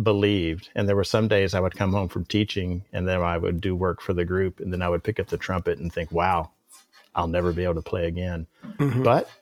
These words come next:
Speaker 1: you know, we hit the road. And, uh, after the second full year of touring, we, uh, were nearly debt free.
Speaker 2: Wow, that's great. That's really incredible.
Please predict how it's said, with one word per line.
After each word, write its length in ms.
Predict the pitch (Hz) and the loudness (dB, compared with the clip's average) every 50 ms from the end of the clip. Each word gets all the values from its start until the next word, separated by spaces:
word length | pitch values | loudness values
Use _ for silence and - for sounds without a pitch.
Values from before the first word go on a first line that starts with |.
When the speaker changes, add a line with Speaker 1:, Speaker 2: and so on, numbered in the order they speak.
| _ _ _ - | _ _ _ 0
Speaker 1:
you 100 | 110 104 | 2 2
know, 220 | 101 101 101 104 | 4 4 4 4
we 160 | 104 101 95 | 4 2 -2
hit 180 | 87 117 127 - | -2 -2 -2 2
the 60 | - 113 | 4 6
road. 460 | 110 113 113 117 127 139 147 156 156 - - - _ - - | 8 8 8 8 8 8 6 4 0 -6 -12 -16 _ -10 -6
And, 540 | 104 101 101 104 101 101 104 101 107 131 - - 101 | -2 0 0 2 0 0 -2 -2 -4 -6 -8 -6 -4
uh, 420 | 98 92 95 95 92 92 92 - - - | -2 -2 0 0 -2 -2 -4 -6 -6 -4
after 240 | - 98 - - 104 | -4 -2 0 0 0
the 120 | 95 92 | 0 0
second 380 | - - 110 101 - - 107 - | 0 2 0 0 0 -2 -4 0
full 180 | - 117 107 | 2 2 4
year 200 | 104 101 101 101 | 4 4 4 2
of 100 | 101 92 - | 2 0 0
touring, 420 | - 104 113 127 131 110 95 90 101 | 0 0 0 0 0 -2 -4 -4 -4
we, 300 | 107 92 92 90 90 90 | -4 -2 -2 -2 -2 -2
uh, 220 | 87 87 87 87 90 98 _ _ _ _ _ - - - | -4 -4 -4 -6 -8 -10 _ _ _ _ _ -12 -4 -2
were 100 | 101 92 | 0 2
nearly 300 | 92 104 104 95 98 98 | 4 4 4 4 2 2
debt 240 | 92 101 101 - - | 2 0 0 0 -2
free. 340 | - 104 107 104 90 90 _ _ _ _ _ _ _ _ _ 117 | -2 -2 0 -2 -2 -6 _ _ _ _ _ _ _ _ _ -8
Speaker 2:
Wow, 300 | 123 123 113 107 101 - - - | -6 -4 -4 -6 -8 -10 -8 -4
that's 240 | 139 139 147 - - | 0 0 0 0 -2
great. 420 | - - 127 110 92 - - - - | -2 0 0 0 0 -2 -6 -6 -4
That's 260 | 127 127 127 - - | -4 -4 -4 -4 -4
really 300 | 110 110 117 113 113 104 | -2 -2 0 0 0 -2
incredible. 500 | 101 104 - 113 107 107 104 101 110 107 | -2 -4 -2 -2 -2 -2 -2 -4 -6 -10